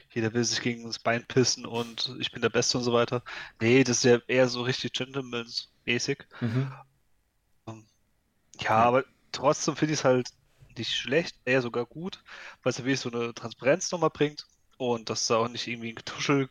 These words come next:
Speaker 1: gibt untereinander.
Speaker 2: Mhm, mhm.
Speaker 1: Und vor allem jetzt internationaler eher gesehen, auch in Deutschland, wo mal Gäste waren,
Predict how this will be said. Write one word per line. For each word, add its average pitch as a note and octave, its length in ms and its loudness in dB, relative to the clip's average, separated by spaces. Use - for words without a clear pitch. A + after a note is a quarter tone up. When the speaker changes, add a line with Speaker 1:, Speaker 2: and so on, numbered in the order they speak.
Speaker 1:
gibt - 300 0
untereinander. B2+ 600 2
Speaker 2:
Mhm, G#2+ 140 -8
mhm. G#2 340 -8
Speaker 1:
Und C3+ 240 4
vor B2+ 160 4
allem C3 400 2
jetzt - 220 -8
internationaler E3 880 2
eher E3 240 0
gesehen, D3 520 -2
auch A#2+ 180 -4
in A2+ 60 -10
Deutschland, B2+ 360 0
wo C3 160 -4
mal B2+ 220 2
Gäste C#3 420 0
waren, B2 260 2